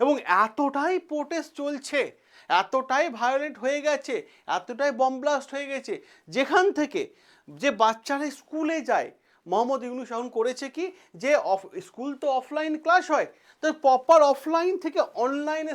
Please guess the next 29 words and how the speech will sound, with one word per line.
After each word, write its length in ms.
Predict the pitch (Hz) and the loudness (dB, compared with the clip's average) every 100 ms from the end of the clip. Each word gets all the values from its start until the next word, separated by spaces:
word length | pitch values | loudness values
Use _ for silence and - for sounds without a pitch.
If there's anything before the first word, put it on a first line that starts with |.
| 311 | -8
শিফট 260 | 277 - - 247 | -10 -12 -8 -4
করিয়ে 260 | 226 202 156 | 0 0 0
দিয়েছে, 360 | 151 139 - 113 _ _ _ - | -4 -8 -12 -18 _ _ _ -4
যে 80 | 220 262 | 0 0
এই 80 | 254 | -2
মুহূর্তে 300 | 262 233 311 370 - _ 160 | -4 -4 -6 -6 -10 _ 2
বাচ্চারা 320 | 180 180 240 226 | 2 4 0 0
বাড়িতে 200 | 202 220 | 0 -2
থাকুক, 140 | 247 262 | -6 -6
কোনো 120 | 269 226 | -10 -4
মারাত্মক 380 | 185 208 - 262 220 | -2 -2 -4 -12 -6
লেভেলে 240 | 180 196 185 - | -4 -4 -4 -2
প্রোটেস্ট 400 | 202 202 226 - 165 | -2 0 -4 -6 -8
চলছে। 340 | 147 131 - - _ _ _ _ _ _ - | -8 -8 -18 -20 _ _ _ _ _ _ 4
এবার 160 | 285 339 349 | 6 6 4
প্রশ্ন 260 | 339 - 370 330 | 0 2 2 2
হচ্ছে, 280 | 359 359 247 - 269 | 0 -2 -6 -2 0
এই 100 | 339 294 | 0 0
যে 100 | 302 311 - - - 196 | -4 -6 -8 -12 4 8
আওয়ামী 360 | 240 285 294 311 254 | 8 6 2 -2 -4
লীগের 300 | 233 294 247 226 | -4 -2 0 0
ওপর 180 | 233 262 277 | 0 -6 -2
যে 60 | 240 | -2
অ্যালিগেশনগুলো 720 | 214 247 269 254 294 285 294 226 | -2 -6 -10 -8 -8 -6 -4 -2
লাগানো 300 | 190 226 285 247 | -2 -2 -4 -6
হয়েছে, 320 | 254 247 - 117 _ _ - | -8 -10 -12 -16 _ _ 0
এই 80 | 226 220 | 2 4
লাগাই, 300 | 214 254 269 208 | 0 -2 -4 -4
লাগিয়েছে 420 | 180 247 254 | -4 -10 -10